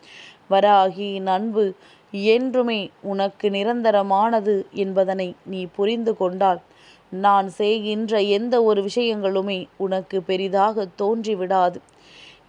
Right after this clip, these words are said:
ஏதோ, ஏதோ நடந்து விட்டது என்று சொல்லி அது அப்படியே கடந்து செல்லுமே தவிர, ஒரு நாளும் தேவையில்லாத பிரச்சனைகளை இந்த வாழ்க்கை தூக்கி சுமக்காது என்பதனை நீ புரிந்து கொண்டால் போதும்.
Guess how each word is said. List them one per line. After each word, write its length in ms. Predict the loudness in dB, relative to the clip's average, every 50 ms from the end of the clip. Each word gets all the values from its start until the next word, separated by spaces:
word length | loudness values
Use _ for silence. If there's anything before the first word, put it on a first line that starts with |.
| 0 2 4 4
ஏதோ, 280 | 6 6 6 4 4 4 2 -2 _ _ _ _ _ _ _ _ -4
ஏதோ 360 | 0 2 2 4 4 4 4 2 2 2
நடந்து 460 | 2 0 0 2 0 0 2 2 2
விட்டது 440 | 2 2 -2 -2 -2 0 0 0 0 -2 -2 -2
என்று 300 | -4 -4 -4 -4 -4 -6
சொல்லி 380 | -4 -2 -2 -2 -2 -2 -2 -4 -4 -6 -6 -6
அது 180 | -4 0 0 0
அப்படியே 560 | 0 0 0 -2 -2 -2 -2 -2 0 0 0 -2 -2 0
கடந்து 460 | 0 0 2 2 0 -2 -2 -4 -4 -4
செல்லுமே 480 | -2 -2 -2 0 0 -2 -2 -2 -2 -2
தவிர, 280 | -2 0 0 0 0 -2 -4 -4 -8 _ _ -20 -20 -20 -20 -20 _ _
ஒரு 200 | 2 2 4 4 4
நாளும் 420 | 4 4 4 2 2 0 -2 -4 -8 _ _ _ _ _
தேவையில்லாத 800 | 2 4 4 6 4 4 2 0 0 2 4 4 6 4 4 2 0
பிரச்சனைகளை 800 | 0 -2 -4 -4 -2 -2 0 0 0 0 -2 0 0 0 0 -2 -4 -8 _
இந்த 240 | -10 -10 -4 0 0 2
வாழ்க்கை 480 | 4 4 4 2 0 -2 -2 -2 -2 -2 -2 -4
தூக்கி 360 | -4 -4 -4 -4 -4 -6 -6
சுமக்காது 760 | -6 -4 -4 -2 -2 -2 -2 -2 0 2 2 4 2 0 -2 -2 -4
என்பதனை 500 | -4 -4 -4 -2 0 0 0 0 -2 -6 -10 -12 -12
நீ 140 | -12 -12 -12 -12
புரிந்து 460 | -6 -4 -2 -2 -2 -2 -2 -2 -2
கொண்டால் 480 | 0 -2 -4 -2 0 0 2 2 0 -2
போதும். 380 | -6 -6 -4 -4 -4 -4 -6